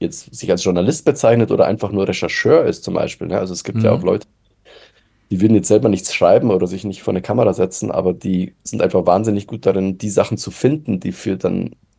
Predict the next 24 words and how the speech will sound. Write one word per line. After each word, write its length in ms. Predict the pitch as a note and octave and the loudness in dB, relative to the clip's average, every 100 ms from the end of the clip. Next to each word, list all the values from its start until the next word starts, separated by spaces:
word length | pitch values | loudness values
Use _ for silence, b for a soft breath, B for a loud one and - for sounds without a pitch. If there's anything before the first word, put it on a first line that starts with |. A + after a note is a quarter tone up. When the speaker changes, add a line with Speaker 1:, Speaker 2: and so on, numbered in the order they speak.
| _ _ | _ _
Speaker 1:
Journalisten 960 | - G2 G2 F#2 F#2+ B2+ - - A2 G2 | -12 -2 2 4 4 2 -2 -2 -2 -2
oder 140 | F#2 | -4
die, 120 | - | -4
die 100 | G2+ | -4
das 160 | F#2+ F#2 | -4 -4
dann 140 | G#2 | -4
umsetzen, 600 | - B2+ A2 - - A2+ B B B B B | -4 -2 -2 -4 -6 -8 B B B B B
wahnsinnig 480 | - G2 F#2+ F#2 - | -2 0 2 -2 -2
wichtig 320 | - - G2+ | -6 -6 -6
sind. 320 | F2 G#2 - _ b b b b | -6 -6 -10 _ b b b b
Und 140 | - G2 | -6 0
diese 160 | C3 B2 | 4 6
Leute 320 | G2+ A#2+ - | 6 6 4
auch 340 | F#2 F#2+ - - _ - | 4 2 -6 -16 _ -6
entlohnen 500 | G2+ G2 A2 D#3 C3+ | -4 2 4 4 2
zu 140 | - | -2
können 300 | - F#2 F2+ | -6 -4 -4
in 120 | - F#2+ | -6 -6
so 120 | F#2 | -2
einem, 440 | F2+ E2 E2+ E2 - | -2 -2 -4 -10 -14
in 120 | F2+ | -12
so 120 | - | -8
einem, 320 | F2+ F2+ F2 | -6 -6 -8
äh, 360 | - E2 E2 | -8 -8 -8